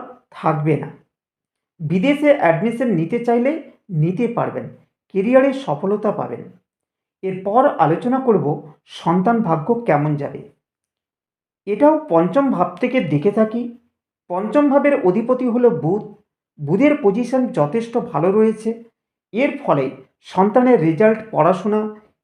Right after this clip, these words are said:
কেরিয়ার সব কিছু ভালো হবে। সন্তান আপনার কথা শুনবে, আপনাকে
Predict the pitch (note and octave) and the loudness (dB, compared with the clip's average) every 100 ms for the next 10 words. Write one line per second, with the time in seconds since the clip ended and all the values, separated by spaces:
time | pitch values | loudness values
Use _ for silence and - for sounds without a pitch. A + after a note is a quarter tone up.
0 | _ G3 G#3 G#3+ G#3+ G#3+ - - - C4+ | _ -4 2 4 4 0 -12 -12 0 0
1 | C4+ A3+ D4 - - D#3 D3+ B2+ - - | 0 -4 -6 -6 -2 0 0 -6 -10 -18
2 | _ _ _ _ _ _ - - G3+ A#3+ | _ _ _ _ _ _ -20 -6 -2 2
3 | C#4 C#4+ D#4+ - _ _ _ _ _ _ | 4 2 0 -10 _ _ _ _ _ _
4 | _ _ E3 E3+ B3 A#3 - D#3 G#3+ G#3 | _ _ -12 -2 0 0 0 -2 -2 -2
5 | G#3 G3 G3+ G#3 - _ _ _ _ _ | -2 0 -2 -4 -20 _ _ _ _ _
6 | _ _ _ _ - D#3 G#3 G#3+ | _ _ _ _ -16 -6 -2 2